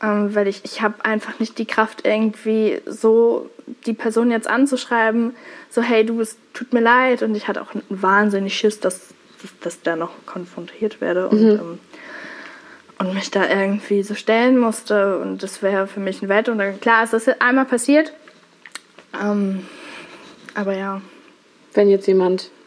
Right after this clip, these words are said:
Speaker 2: keine Ahnung hat, kannst du sagen, „Hör dir den Podcast an.“
Speaker 1: Genau.
Speaker 2: Dann weißt du Bescheid.
Speaker 1: Genau.
Speaker 2: Sehr gut.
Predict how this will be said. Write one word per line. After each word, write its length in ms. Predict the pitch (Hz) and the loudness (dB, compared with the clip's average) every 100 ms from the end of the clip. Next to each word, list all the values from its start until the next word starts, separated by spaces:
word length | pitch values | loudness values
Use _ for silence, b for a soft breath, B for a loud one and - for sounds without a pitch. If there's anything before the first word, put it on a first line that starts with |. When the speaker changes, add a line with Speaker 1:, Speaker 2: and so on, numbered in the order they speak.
| - | -8
Speaker 2:
keine 260 | - 190 170 | 0 2 4
Ahnung 280 | 175 175 | 2 2
hat, 160 | 175 175 - B B B B | 0 -2 -6 B B B B
kannst 180 | 180 | -4
du 40 | 175 | 0
sagen, 380 | 170 165 165 - - | 2 2 -2 -6 0
„Hör 140 | 180 | 4
dir 80 | 175 | 4
den 160 | 165 | 2
Podcast 500 | 170 - - 165 - | -2 -6 -8 -12 -10
an.“ 140 | - 170 - | -10 -10 -2
Speaker 1:
Genau. 300 | 247 240 233 | 2 4 4
Speaker 2:
Dann 160 | 214 | 2
weißt 240 | 175 170 - | 0 -4 -6
du 40 | |
Bescheid. 440 | 190 190 202 170 - | -10 -4 -2 -2 -2
Speaker 1:
Genau. 560 | 247 247 233 202 190 196 B B B B B B - | 0 2 0 -2 -4 -10 B B B B B B -8
Speaker 2:
Sehr 140 | 190 180 | -6 -4
gut. 320 | 165 165 | -4 -8